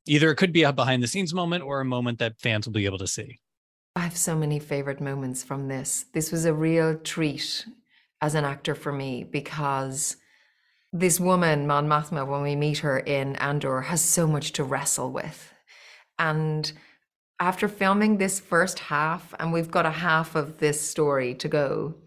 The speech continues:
Speaker 2: I'm so proud of her. But I also want to hold her and hug her. <laughs> I want so much for her. There are really beautiful, intricate, and painful and costly scenes for this woman as we go through.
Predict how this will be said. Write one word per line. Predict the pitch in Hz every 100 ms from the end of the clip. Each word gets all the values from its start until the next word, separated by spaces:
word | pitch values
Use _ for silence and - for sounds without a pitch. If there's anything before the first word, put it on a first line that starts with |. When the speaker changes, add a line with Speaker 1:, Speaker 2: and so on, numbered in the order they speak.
| - - - _ -
Speaker 2:
I'm | 180
so | - 208
proud | 202 - 196 214
of | 208
her. | - 180 - 165 - - - - - -
But | 214
I | 208
also | 202 202 208 233
want | 214 202 202
to |
hold | 190 - 185 214 -
her | 196 185 175
and | - 175 180 - - - -
hug | - 214 220 202
her. | - 202 185 165 151 - - -
<laughs> | - - -
I | 196
want | 190 208 208
so | 202 - 233 220
much | 214 202 208 -
for | - 185
her. | 170 170 160 147 156 165 - - _ _ _ _ _ -
There | 180 208
are | 196 185
really | 180 190 202 202 190 190 180 - 160
beautiful, | 185 190 185 185 - 165 151 156 - -
intricate, | 185 185 170 - 151 - - - - - _ _
and | 156 151
painful | - - 214 196 - 151 143
and | - 151 -
costly | - 165 - - 143 147
scenes | - 143 127 117 - -
for | - 147
this | 139 131
woman | 151 143 160 170 -
as | 139 143
we | 143
go | 139 -
through. | - - 123 - 156